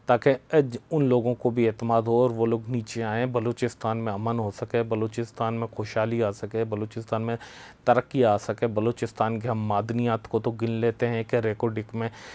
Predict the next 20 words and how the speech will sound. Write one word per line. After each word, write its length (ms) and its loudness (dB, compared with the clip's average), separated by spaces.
इतने 300 4
तांबे 380 4
के 160 2
ज़खायर 480 0
हैं, 240 0
इतना 380 -2
पीतल 640 0
है, 260 2
इतना 280 -2
लोहा 680 2
है, 300 0
इतनी 300 -2
धात 420 0
है, 120 2
इतना 280 -4
सोना 420 -4
है, 200 -4
जितनी 460 -6
चांदी 460 -2
है। 140 -2